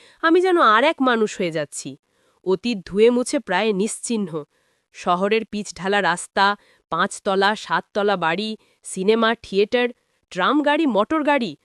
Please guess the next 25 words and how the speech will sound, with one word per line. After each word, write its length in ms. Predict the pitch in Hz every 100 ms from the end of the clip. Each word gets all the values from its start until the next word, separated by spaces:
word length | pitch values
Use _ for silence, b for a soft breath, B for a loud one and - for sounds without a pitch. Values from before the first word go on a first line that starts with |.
| _ _ -
সমস্ত 500 | - 214 370 - 403
বুঝি 300 | 359 320 359
মনের 380 | 202 196 294
আজগুবি 500 | 208 175 185 202 226
কল্পনা। 600 | 214 165 147 156 139 131 _ _ _ _ _ _
স্বপ্ন 500 | - - - - 302
দেখছিলাম 480 | 320 381 - 427 427
নাকি 260 | 427 - 320
এতক্ষণ? 540 | 233 202 - 165 123 _ _ _ _ _
স্বপ্নের 540 | - 180 170 226 247
ঘোরে 220 | 196 240 269
এক 200 | 220 -
লম্হায় 380 | 247 254 254 277
যেন 260 | 247 262 254
জীবনের 460 | 165 180 214 262 254
তিরিশটা 460 | 208 226 262 - 285
বছর 380 | 175 175 277 220
অতিক্রান্ত 600 | 180 294 - 349 339 330
হয়েছে। 460 | 269 254 - 139 - _ _ _ _ _
এখন 380 | 165 170 392 427
বিষম 300 | 349 - 359
হাসি 300 | 254 240 262
পাচ্ছে 340 | 220 214 -
কলকাতা 500 | 185 196 196 214 214
শহর 440 | 202 196 180 196